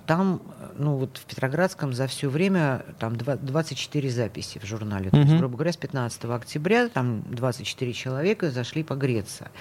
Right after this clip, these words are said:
Speaker 1: Вот. А, ну, у нас есть, например, в Адмиралтейском, в центральном районах, да, такие,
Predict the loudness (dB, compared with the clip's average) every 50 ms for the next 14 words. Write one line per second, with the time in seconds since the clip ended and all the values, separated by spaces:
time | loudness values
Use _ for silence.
0 | -10 -8 -8 -6 -4 -4 -4 -4 -4 -2 0 4 4 4 4 2 -2 -4 0 2
1 | 4 4 4 4 2 2 0 -4 -6 -10 -6 0 2 4 6 6 4 4 2 2
2 | 2 2 0 0 -2 -2 0 -2 -2 0 2 2 4 4 4 2 2 2 4 4
3 | 4 4 2 2 2 0 0 0 -2 -4 -6 -6 -6 -6 -4 -2 0 2 2 2
4 | 2 2 0 0 -2 -2 -2 -2 -2 -2 -4 -4 -4 -6 -6 -6 -4 -2 -2 0
5 | 0 0 0 -2 -4 -2 -2 0 2 4 4 2 2